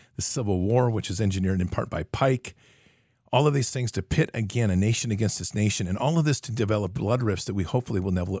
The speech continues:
never overcome. Out of the War of, out of the Civil War comes the American Na-, in-, American Indian War, which rages on in the West, and which is just an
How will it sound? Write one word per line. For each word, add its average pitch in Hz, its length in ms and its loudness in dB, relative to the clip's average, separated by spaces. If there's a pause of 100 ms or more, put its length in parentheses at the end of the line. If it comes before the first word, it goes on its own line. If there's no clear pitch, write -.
never 98 280 0
overcome. 82 580 -2 (600)
Out 107 140 2
of 107 100 0
the 98 100 -2
War 113 220 2
of, 101 200 -4 (160)
out 110 120 2
of 107 40 2
the 98 60 0
Civil 139 360 0
War 120 180 2
comes 110 380 0
the 113 160 -8
American 107 360 0
Na-, 131 240 0
in-, 113 160 -6 (240)
American 107 320 0
Indian 139 300 2
War, 123 260 4 (360)
which - 180 -4
rages 117 580 0
on 110 160 2
in 104 80 2
the 98 80 2
West, 95 480 -4 (540)
and - 100 -2
which 104 140 0
is 95 80 -4
just 117 240 -2
an 101 160 -2